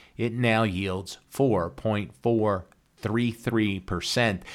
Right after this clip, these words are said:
The yield on the twenty-year was off fourteen ticks, and it closed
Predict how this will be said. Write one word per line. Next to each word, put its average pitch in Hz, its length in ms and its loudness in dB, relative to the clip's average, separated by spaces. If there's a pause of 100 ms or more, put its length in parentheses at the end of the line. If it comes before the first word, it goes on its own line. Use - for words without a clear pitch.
(140)
The 117 100 4
yield 185 420 6
on 208 80 6
the 214 100 6
twenty-year 185 640 6
was 135 180 4
off 127 260 8
fourteen 160 640 4
ticks, - 540 -2
and 156 120 4
it 190 200 0
closed 92 640 -2